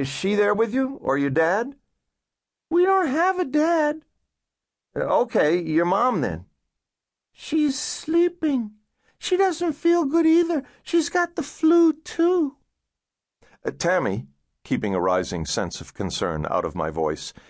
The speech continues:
"we need to come in right now. Please open the door." A couple of seconds more and we heard the lock turn. And there she was. Remarkably composed and reasonably well dressed,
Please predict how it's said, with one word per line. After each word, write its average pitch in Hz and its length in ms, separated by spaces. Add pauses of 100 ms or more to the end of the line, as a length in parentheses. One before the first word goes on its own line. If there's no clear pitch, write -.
(300)
"we 147 160
need 208 200
to 160 60
come 147 240
in 123 100
right 92 260
now. 64 380 (320)
Please 170 320
open 95 240
the 85 180
door." 85 240 (1600)
A - 60
couple 196 260
of 135 80
seconds 123 380
more 101 300
and 101 120
we 98 120
heard 110 220
the 95 80
lock 90 320
turn. 64 400 (640)
And 98 160
there 95 160
she 104 160
was. 64 560 (800)
Remarkably 120 800
composed 87 720
and 87 240
reasonably 101 560
well 82 240
dressed, 76 540